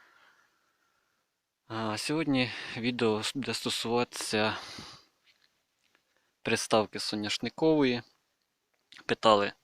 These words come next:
як же вона навішується. Отака заводська приставка бердянська, настільки я пам'ятаю. Мотовило стандартне її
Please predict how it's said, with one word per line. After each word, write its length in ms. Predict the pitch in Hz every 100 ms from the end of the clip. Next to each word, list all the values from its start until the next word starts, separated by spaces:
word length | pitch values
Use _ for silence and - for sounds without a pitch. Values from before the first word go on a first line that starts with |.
| _
як 240 | 110 110 104
же 120 | 104
вона 400 | 104 104 101 104 _ _ _ _ -
навішується. 960 | 110 110 151 147 135 120 117 - 110 110 _ _ _ _ _ _ _ _ _
Отака 560 | - 113 - 117 113 110 _ _ _ _ _ _ _ _ _ _ _ _ _ _ _ _ _ -
заводська 680 | 113 123 120 - - 117
приставка 680 | - 117 - 165 160 151 135
бердянська, 720 | 117 123 117 127 123 117 120
настільки 520 | 110 110 - 113 -
я 120 | 110 110
пам'ятаю. 720 | 110 110 110 - 139 139 117 - - - - _ _ _ _ _ _ _ - _ _ _ _ _ _
Мотовило 680 | 110 107 117 117 147 143 131
стандартне 800 | - 123 117 113 117 - 113 110
її 440 | 110 107 107 107